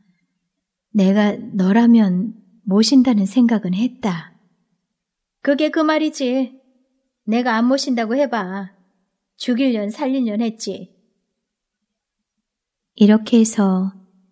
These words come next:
생각보다 싫은 소리, 비꼬는 말이 나오지 않고 아버지를 동생이 모시게 됐다.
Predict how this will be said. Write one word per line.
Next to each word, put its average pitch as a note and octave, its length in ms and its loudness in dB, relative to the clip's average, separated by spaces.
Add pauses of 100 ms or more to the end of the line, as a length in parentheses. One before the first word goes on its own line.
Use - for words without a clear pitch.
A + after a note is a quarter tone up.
생각보다 A3 880 2
싫은 A#3+ 380 2
소리, F#3+ 680 -2
비꼬는 A3+ 420 6
말이 G3 280 4
나오지 G3 360 2
않고 F3+ 580 -4 (500)
아버지를 G3 680 0
동생이 G3 840 2
모시게 G3+ 440 2
됐다. F#3+ 480 -6